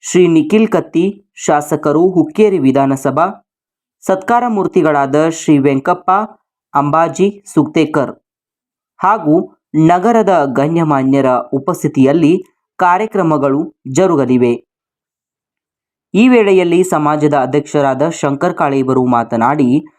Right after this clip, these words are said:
ಮಾರ್ಚ್ ಎರಡರಂದು ಮೂರು ಗಂಟೆಗೆ ನಗರದ ಆರಾಧ್ಯ ದೈವರಾದ ಶ್ರೀ ಶಂಕರಲಿಂಗನ ಮಠದಿಂದ ಶ್ರೀ ತುಳಜಾ ಭವಾನಿ ಮಂದಿರದವರೆಗೆ ನಗರದ ಪ್ರಮುಖ ಮಾರ್ಗವಾಗಿ ಶ್ರೀ ತುಳಜಾ ಭವಾನಿ ದೇವಿಯ ಮೂರ್ತಿಯ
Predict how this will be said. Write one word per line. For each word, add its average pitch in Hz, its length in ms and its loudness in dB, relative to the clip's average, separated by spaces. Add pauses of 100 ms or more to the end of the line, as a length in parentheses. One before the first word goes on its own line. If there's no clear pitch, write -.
(200)
ಮಾರ್ಚ್ 165 520 0
ಎರಡರಂದು 151 680 2
ಮೂರು 143 320 2
ಗಂಟೆಗೆ 147 680 0 (260)
ನಗರದ 202 600 0
ಆರಾಧ್ಯ 147 380 0
ದೈವರಾದ 131 600 0
ಶ್ರೀ 160 240 0
ಶಂಕರಲಿಂಗನ 151 880 0
ಮಠದಿಂದ 139 500 0 (540)
ಶ್ರೀ 190 240 0
ತುಳಜಾ 185 460 2
ಭವಾನಿ 151 640 -2 (220)
ಮಂದಿರದವರೆಗೆ 147 920 0
ನಗರದ 151 480 0
ಪ್ರಮುಖ 139 420 -4
ಮಾರ್ಗವಾಗಿ 127 800 0 (400)
ಶ್ರೀ 190 180 0
ತುಳಜಾ 190 400 2
ಭವಾನಿ 151 520 0
ದೇವಿಯ 135 500 4
ಮೂರ್ತಿಯ 160 600 0